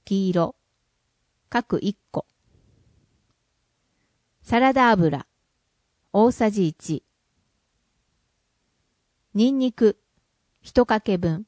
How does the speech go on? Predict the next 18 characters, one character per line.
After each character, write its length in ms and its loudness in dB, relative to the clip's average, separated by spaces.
生 320 4
姜、 240 -2
四 260 4
分 220 4
の 100 4
一 240 -2
か 140 -4
け 160 -2
分。 260 -4
ご 100 4
ま 200 2
油、 380 -2
大 180 4
さ 200 -2
じ 160 -2
二。 200 -4
醤 300 4
油、 280 2